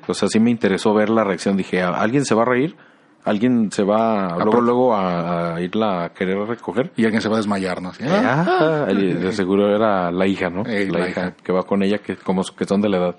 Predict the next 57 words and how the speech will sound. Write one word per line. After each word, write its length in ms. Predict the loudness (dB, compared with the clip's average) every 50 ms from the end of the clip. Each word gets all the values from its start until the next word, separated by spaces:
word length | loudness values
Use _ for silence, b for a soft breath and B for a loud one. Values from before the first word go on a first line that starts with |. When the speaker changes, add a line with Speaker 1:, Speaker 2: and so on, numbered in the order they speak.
| -8 -6
Speaker 2:
Ándale. 320 | -6 -2 -2 -2 -2 -2 -2 0
Speaker 1:
<laughs> 1040 | -2 0 2 0 -2 0 -2 -4 -4 -6 -12 -14 -14 -16 -16 -14 -12 -6 -4 -2 0
Y 600 | 2 2 2 2 2 2 2 2 2 2 2 2
no, 180 | 2 2 0 2
pues 140 | 0 -2 0
sí 100 | 0 0
se 80 | 0 0
metió 220 | 0 0 2 2
un 60 | 2
buen 160 | 2 2 2
vergazo. 460 | 2 2 2 0 -2 -2 -4 -6 -8 -8 -14 _ _ _ _ _
Speaker 2:
No, 180 | -4 -4 -4 -4
pues 180 | -4 -6 -4
me 80 | -4 -6
imagino, 480 | -4 -6 -8 -8 -8 -6 -4 -2 -2 -2
güey. 220 | -2 -2 -2 0
Speaker 1:
Y, 440 | 0 0 0 -2 -2 -2 -2 -2 -2
y 160 | 0 2 2 2
hasta 260 | 2 2 -2 0 2
paró 180 | 2 2 2
el 80 | 2 2
tráfico, 460 | 2 0 0 2 -2 -2 0 0 0
¿eh? 80 | 2 0
O 40 | -2
sea, 160 | -2 -4 -2
como 180 | -2 -4 -4 -2
que 80 | -2
la 100 | -2 0
gente 240 | 0 -2 -2 -2 -4
sí 140 | -2 -2 -2
se 100 | -2 -2
preocupó. 500 | -2 -2 -4 -2 -4 -8 -4 -4 -4 -4 -2
Speaker 2:
Pues 200 | -2 -4 -2 -2
es 100 | -6 -6
que, 120 | -4 -4 -2
güey. 380 | 0 0 0 0 -2 -4 -4 -2
Speaker 1:
Pero 120 | 0 2
imagínate, 460 | 2 2 2 2 2 2 2 2 2 2
güey, 140 | 2 2
ya 100 | 2 2
cuando 220 | 2 2 0 2 2
llegas 260 | 2 2 2 0 2
a 40 | 2
la 100 | 2 4
edad 200 | 2 2 2 2
en 80 | 0
la 100 | 0 -2
que 120 | -2 -4 -4
si 140 | -4 -4 -4
te 140 | -4 -6
caes 260 | -2 0 0 2 2 2
ya 500 | 2 2 4 2 2 2 2 2 0 0
haces 320 | 0 0 0 0 0 -2
paro 300 | 0 0 2 2 2 2
nacional, 420 | 2 0 0 0 0 2 0 2
güey. 140 | 2 0 0 0
Speaker 2:
Pues, 180 | -2 -4 -8